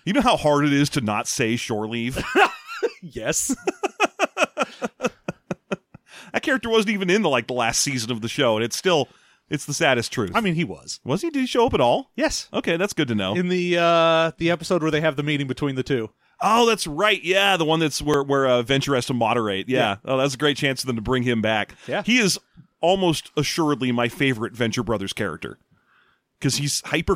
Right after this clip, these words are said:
Speaker 1: he's just basically like, what if Brock was, was even more fun?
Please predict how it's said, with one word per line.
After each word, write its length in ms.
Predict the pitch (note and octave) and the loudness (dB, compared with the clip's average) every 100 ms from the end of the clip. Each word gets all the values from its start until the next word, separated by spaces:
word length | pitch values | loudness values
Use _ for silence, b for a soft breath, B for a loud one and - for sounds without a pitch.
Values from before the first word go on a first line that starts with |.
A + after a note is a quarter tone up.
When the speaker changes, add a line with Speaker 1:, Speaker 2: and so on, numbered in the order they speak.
| G3+ F#3 | 0 0
Speaker 1:
he's 180 | F#3+ | 0
just 160 | C4 - | -2 -2
basically 280 | A#3 A3+ G#3 | -2 0 0
like, 180 | F3 D3 | 0 2
what 200 | D#3 D#3+ | 2 2
if 120 | B2+ | 0
Brock 380 | A2+ C#3 C3+ - | 0 2 2 0
was, 140 | B2 | -6
was 380 | B2 C3+ C3+ G2 - | -6 -4 -4 -4 -4
even 240 | D#3+ C#3 | -2 -2
more 200 | B2 A#2+ | -2 -2
fun? 420 | A2 A#2+ F#2+ D#2 | -2 -4 -4 -8